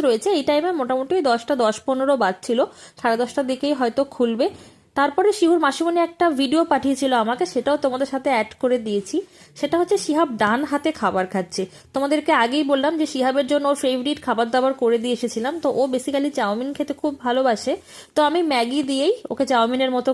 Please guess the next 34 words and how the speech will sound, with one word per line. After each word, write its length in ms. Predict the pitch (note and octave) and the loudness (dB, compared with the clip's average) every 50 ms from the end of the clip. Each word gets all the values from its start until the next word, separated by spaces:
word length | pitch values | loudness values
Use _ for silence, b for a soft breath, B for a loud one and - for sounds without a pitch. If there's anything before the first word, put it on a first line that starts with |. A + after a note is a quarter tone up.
| C4 | 0
করে 160 | C4 B3 B3+ C4+ C4 - | 2 2 2 2 0 0
ফ্রাই 160 | B3+ G#3+ A3 A#3 - B3+ | 0 0 0 0 2 2
করে 140 | B3 B3+ B3 - A#3+ | 2 2 2 2 2
তৈরি 220 | G#3+ A3 A3+ A#3+ A#3 B3+ | 2 2 0 -2 -2 0
করে 140 | B3 B3 A#3+ G#3 | 0 0 0 -2
দিই 120 | G#3 G#3+ G#3 G#3 - _ - G#3 A3+ | -2 -4 -4 -6 -10 _ -4 -2 -2
এগ 80 | A3 - - - | -2 -2 -4 -2
ফেক 140 | A#3 G#3+ G3 F#3+ F#3+ G3+ | -2 0 -2 -2 -4 -2
দিয়ে। 160 | G3+ B3 E4+ - B B B B B B B | 0 0 0 -2 B B B B B B B
তো 40 | C4 B3 - | -4 -2 0
সেটাই 300 | C4 C4 C4 D4+ E4 D#4 D#4+ | -2 0 2 2 2 2 0
কিন্তু 160 | D#4+ D4+ E4 F4 | -2 0 0 0
ও 20 | C#4+ A3+ A3 | 0 2 0
ডান 180 | G3+ G#3 A#3+ C#4+ C#4 | 0 0 0 0 -2
হাতে 180 | D4+ D#4 F4 E4+ E4+ E4+ | -2 0 0 0 0 2
করে 140 | E4+ F4 E4+ - - | 0 0 0 -2 -2
খাচ্ছে 380 | B3+ C4 B3+ - - - D4+ E4 E4+ - | -4 -4 -4 -4 -4 -2 -2 0 0 -2
চা-, 120 | A3 - - | -4 -2 -2
কাঁটা 200 | A3 A3 A#3+ B3+ B3+ | -4 -2 -2 0 0
চামচ 280 | C#4+ C4+ C#4 D4 D4+ C4+ - A#3 | 0 -2 0 -2 -2 -4 -4 -4
দিয়ে। 160 | G#3+ A#3 D#4 G4+ - B B B B B B | -2 -2 -2 -4 -6 B B B B B B
তো 40 | C4 A#3+ - | -6 -4 -2
সেটাই 260 | B3+ A3+ - C4+ D4+ C#4+ | -2 -2 0 0 -2 0
শিহুর 220 | - C4+ C4+ C#4 B3+ A3+ | -2 -2 -2 0 0 -2
মাসিমণি 300 | G#3 G#3 - B3+ C4 C4+ C4 | -2 -2 -4 -4 -2 0 0
আবার 120 | B3 B3+ B3+ B3+ | 0 0 0 0
আমাকে 180 | A#3+ A#3+ B3+ B3+ A3 G#3 | -2 -2 -2 -2 -2 -2
ভিডিও 200 | A3 G3+ A3+ A#3 A#3 B3 | -2 0 0 0 2 2
করে 140 | A#3+ B3+ B3+ B3 G3+ | 2 2 2 0 -2
পাঠিয়েছে। 420 | F3+ F3+ - A#3 A#3 A3+ - A#3 A#3+ A#3+ B B B B B G#3+ | -2 -2 -2 -2 -4 -2 -2 -4 -6 -6 B B B B B -2
এর 80 | A#3+ - - | -2 0 0
সাথে 180 | D#4 D4+ F4 E4 C#4 G#3+ | 0 2 2 2 2 4
আরও 120 | G#3 C#4 D4+ D4 | 4 2 2 2
কিছু 160 | F4 E4 F4 | 2 2 2